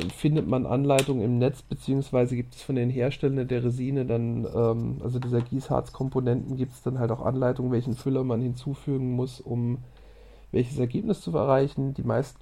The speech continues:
Gießharze sind entweder unfarbig, also farblos, durchsichtig, oder von einem hellen Weiß oder Grau. Das heißt, man kann die auch sehr schön mit Pigmenten einfärben. Das ist auch ganz praktisch. Äh, meine Bases hab ich alle mit so einem Terrakotta-Pigmentpulver eingefärbt.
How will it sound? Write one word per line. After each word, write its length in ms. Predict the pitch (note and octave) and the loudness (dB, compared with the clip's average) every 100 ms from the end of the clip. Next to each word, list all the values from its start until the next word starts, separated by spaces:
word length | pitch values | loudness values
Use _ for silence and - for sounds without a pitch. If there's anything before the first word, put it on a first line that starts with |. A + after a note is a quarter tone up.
| - | -6
Gießharze 560 | D3+ - - C#3 - C3+ | -6 -4 -2 -2 -2 -4
sind 180 | C3 | -4
entweder 540 | - B2+ C#3+ B2+ A#2+ - | 0 0 2 2 2 2
unfarbig, 840 | E3 F3+ - D3 D3 C#3+ - - - - | 0 0 0 0 2 0 -2 -10 -16 -14
also 160 | C#3+ A#2+ | -6 -6
farblos, 640 | - C3 B2 A#2+ C#3+ D#3 | -4 -4 -2 -2 0 -2
durchsichtig, 680 | - C#3+ - F3+ - E3 D3+ - - - - - - - - | 0 -2 0 -4 -2 -2 -4 -12 -20 -20 -20 -20 -20 -20 -6
oder 440 | - C3 B2 A#2+ A2 G2 C#3+ | 0 4 6 6 2 -2 -4
von 180 | - C3+ | 0 2
einem 80 | |
hellen 340 | B2 B2 B2+ B2 | 2 2 2 2
Weiß 300 | A2 C3 - | 2 0 0
oder 160 | A#2+ | 0
Grau. 480 | A#2 - A2 B2+ D#3+ - - - - - - - - - | -2 0 4 4 2 -4 -20 -20 -20 -20 -20 -20 -16 -10
Das 140 | - | 0
heißt, 220 | C#3 B2 | 0 2
man 100 | C3 | -2
kann 160 | - C#3 | -2 0
die 120 | C3 | 2
auch 160 | A#2+ A#2+ | 2 2
sehr 200 | C#3 B2 | 0 0
schön 280 | - C3+ | 2 2
mit 180 | C3 A#2 | 2 0
Pigmenten 520 | C3+ - A2 - - | -4 -2 -2 -2 -4
einfärben. 720 | D2 F2+ E3+ - F3+ F#3+ G#3+ G#3+ - - | -2 0 0 0 0 2 0 -2 -10 -10
Das 100 | C3+ | -8
ist 120 | C3+ | -4
auch 180 | - B2 | -2 0
ganz 200 | A#2+ A#2+ | 0 -2
praktisch. 720 | - A#2+ - - F#3+ - - - | -2 -6 -4 -2 -2 -2 -14 -8
Äh, 200 | - B2 | -2 0
meine 240 | B2+ B2 C3 | 2 0 2
Bases 360 | A2+ B2+ B2+ | 2 2 0
hab 120 | C3+ C#3 | -4 -2
ich 120 | - | 0
alle 140 | A#2+ | 2
mit 160 | B2+ A#2+ | 2 2
so 60 | |
einem 160 | B2 A#2+ | 0 0
Terrakotta-Pigmentpulver 1300 | - B2 A#2 C#3 C#3+ C3 C3 A2+ A2 - B2+ A2+ A2 | 0 2 2 2 2 2 0 0 0 2 2 4 4
eingefärbt. 680 | - A#2+ A#2+ - A2 C3 | 2 0 -2 2 2 2